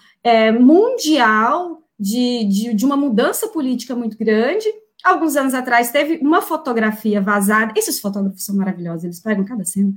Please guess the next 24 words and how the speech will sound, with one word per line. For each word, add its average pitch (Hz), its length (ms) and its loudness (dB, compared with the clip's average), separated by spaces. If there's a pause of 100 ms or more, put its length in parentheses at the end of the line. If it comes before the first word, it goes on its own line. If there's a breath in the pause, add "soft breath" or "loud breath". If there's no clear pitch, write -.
(440 loud breath)
uma 311 140 2
fotografia 285 580 2
vazada 254 540 4
do, 294 680 2
do 240 160 2
Trump, 277 420 0
do 240 120 2
Donald 247 320 0
Trump 294 220 -2
com 330 400 0 (120)
o 330 80 -2
Putin. 320 460 -2 (1200 soft breath)
E 392 80 6
aí 359 300 6
me 370 80 0
vem 277 220 4
um 277 60 2
brasileiro, 269 640 2 (640)
Yuri, 349 720 2
eu - 80 -2
não 262 120 -4
vou 269 80 -4
me 262 80 -2
lembrar 220 280 -2